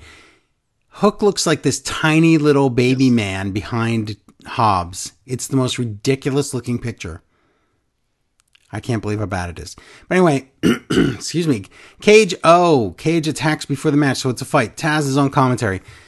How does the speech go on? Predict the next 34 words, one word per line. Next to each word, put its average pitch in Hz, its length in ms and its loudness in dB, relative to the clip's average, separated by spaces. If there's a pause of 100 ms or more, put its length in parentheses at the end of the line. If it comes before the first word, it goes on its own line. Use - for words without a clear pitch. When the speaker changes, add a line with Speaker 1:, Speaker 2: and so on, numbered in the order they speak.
(320)
Speaker 1:
Tony 226 260 4
says, 151 300 -2
"Britt - 400 -4
Baker 170 420 4
has 110 260 -2
huge 208 400 -2
news 180 300 4
about 113 200 2
a 113 40 -4
free 165 260 0
agent 185 300 2
signing. 110 340 0
Please 196 300 0
don't 156 180 4
turn 135 180 2
the 120 60 0
channel 120 320 0
during 110 240 -2
this 101 160 -6
match." 127 420 -6 (1200)
Kate, 233 420 2
did 175 200 0
you 285 100 8
know 185 280 4
that 160 120 0
Cage 160 280 2
has 156 180 2
a 143 60 6
move 139 300 4
called 107 360 0
deep 151 300 0
sea 170 440 0
diverticulitis? 135 1500 2
<laughs> - 40 -20